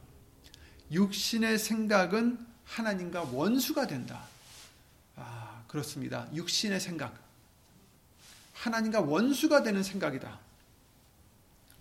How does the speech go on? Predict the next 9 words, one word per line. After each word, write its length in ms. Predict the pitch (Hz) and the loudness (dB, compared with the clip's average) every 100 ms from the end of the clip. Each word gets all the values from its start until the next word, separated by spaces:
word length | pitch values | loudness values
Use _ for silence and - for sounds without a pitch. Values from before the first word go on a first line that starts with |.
| - - | -20 -8
"하나님의 480 | - 240 240 233 226 | 0 2 6 4 4
법에 260 | 175 190 | 2 2
굴복치 520 | 190 202 202 208 - | 2 2 0 -2 -2
않을 320 | - 151 190 196 | 0 0 0 -2
뿐 140 | 208 | -2
아니라 260 | 196 196 196 | 0 0 -2
할 180 | 269 | -2
수도 280 | 277 311 294 | 2 4 6
없다." 300 | 214 - - | 4 0 -8